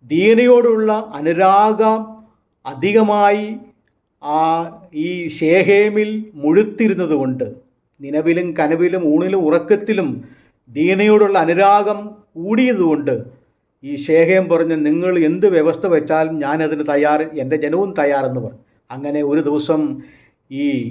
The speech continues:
യാക്കോബിൻ്റെ മക്കൾ പറഞ്ഞത് പ്രകാരം അവരെല്ലാവരും യഹൂദന്മാർ പരിച്ഛേദന ഏൽക്കുന്ന പോലെ അവർ പരിച്ഛേദനയേറ്റു.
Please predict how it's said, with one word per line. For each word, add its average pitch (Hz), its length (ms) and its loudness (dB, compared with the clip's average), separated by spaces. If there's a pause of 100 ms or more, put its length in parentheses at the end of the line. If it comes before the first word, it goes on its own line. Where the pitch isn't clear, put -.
യാക്കോബിൻ്റെ 156 840 0
മക്കൾ 143 280 0
പറഞ്ഞത് 156 420 0
പ്രകാരം 147 480 2
അവരെല്ലാവരും 147 680 0 (680)
യഹൂദന്മാർ 190 680 2 (360)
പരിച്ഛേദന 185 520 2
ഏൽക്കുന്ന 165 360 0
പോലെ 147 240 0
അവർ 143 180 0
പരിച്ഛേദനയേറ്റു. 165 800 -2